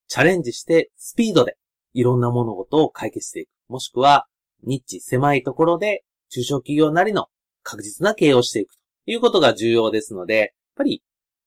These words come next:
株を全部持って、社長としての能力を持って中小企業を末永く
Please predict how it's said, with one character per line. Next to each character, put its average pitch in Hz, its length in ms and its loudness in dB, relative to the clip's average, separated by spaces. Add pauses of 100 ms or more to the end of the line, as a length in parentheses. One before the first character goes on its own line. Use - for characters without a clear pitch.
(140)
株 107 260 -2
を 90 60 -2
全 113 260 -2
部 90 140 -8 (240)
持 123 160 -2
っ - 40 -2 (140)
て、 - 120 -20 (360)
社 127 160 -6
長 110 220 -2
と 104 140 -8
し - 80 -14
て 170 80 -4
の 139 80 -2
能 143 180 -2
力 143 180 -2
を 143 60 0
持 170 80 -2
っ - 20 -6
て - 140 -6
中 143 180 0
小 131 200 0
企 127 200 -8
業 120 140 0
を 147 260 -2
末 110 300 -4
永 156 260 2
く - 240 0